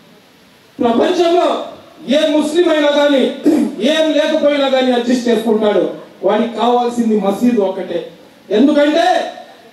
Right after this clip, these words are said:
ఇక్కడ బారా షహీద్ ఉన్నారు. భారతదేశానికి ఔలియా కరామ్ కా దేశ్ అంటారు,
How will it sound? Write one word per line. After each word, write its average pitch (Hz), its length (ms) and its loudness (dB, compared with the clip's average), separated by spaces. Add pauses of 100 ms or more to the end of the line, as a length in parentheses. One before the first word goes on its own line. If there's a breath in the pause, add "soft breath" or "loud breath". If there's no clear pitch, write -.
(160)
ఇక్కడ 269 260 0
బారా 294 380 2
షహీద్ 302 340 0
ఉన్నారు. 302 520 2 (560)
భారతదేశానికి 302 1300 0 (460)
ఔలియా 302 380 2
కరామ్ 277 400 2
కా 262 60 2
దేశ్ 240 340 0
అంటారు, 202 400 0